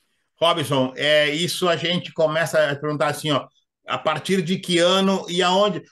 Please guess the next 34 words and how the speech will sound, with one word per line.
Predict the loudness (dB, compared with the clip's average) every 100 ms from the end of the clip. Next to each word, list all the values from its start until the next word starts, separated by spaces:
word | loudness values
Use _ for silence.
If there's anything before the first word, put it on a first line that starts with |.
| _
O | -4
Robson, | -2 -2 -4 -6 -8 _ _ _ -20 -20 -20 _ -6
ele | -2
é | 0
da | 0
Bahia, | 2 2 2 2 0 -2 -8 -20
Sa-, | -14 -12 -12 -14 -16 -18 -12 -6 -6 -4
é | 0 0 0
de | -2
Salvador, | -2 0 0 2 2 2 -2 -10 -6
tá? | -2 0 -2 -4 -10 _ -20 _
E, | -6 -2 0 -2 -4 -8
e | -6 -4
ele, | -4 -6 -10 -12 -18 -10
a | -6
partir | -4 -4 -4
de, | -4 -8 -12
de | -14 -12
que | -8
momento | -2 0 2 2 2 0 0 0
isso | 0 0 -4
aconteceu? | -2 -2 -2 -2 0 -2 -2
Em | -6
que | -2
ano | 0 0 0
da | 0
tua | 0 -2
vida, | -4 -4
assim? | -4 -6
Só | -4 -4
pra | -2
gente | -2 -2 -4
ter | -2
um, | -2